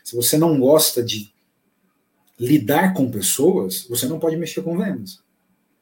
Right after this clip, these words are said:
Você precisa entender de gente pra vender. Por quê? Se você não entende de gente, é melhor você trabalhar com tecnologia. Porque o, se um equipamento tá dando problema, você desliga ele, liga de novo, começa tudo do zero.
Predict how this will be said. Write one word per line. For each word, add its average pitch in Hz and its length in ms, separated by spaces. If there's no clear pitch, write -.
Você - 140
precisa 135 440
entender 127 500
de 113 140
gente 107 460
pra - 100
vender. 233 480
Por 151 160
quê? 95 200
Se 107 100
você 107 240
não 175 140
entende 143 340
de 127 120
gente, 135 680
é - 20
melhor 104 280
você 156 240
trabalhar 185 420
com 262 180
tecnologia. 214 760
Porque 120 260
o, 110 160
se - 180
um 127 320
equipamento 120 460
tá 120 80
dando 123 160
problema, 143 320
você 185 100
desliga 151 460
ele, 175 240
liga 196 180
de 185 140
novo, 175 180
começa 196 320
tudo 190 160
do 180 100
zero. 151 380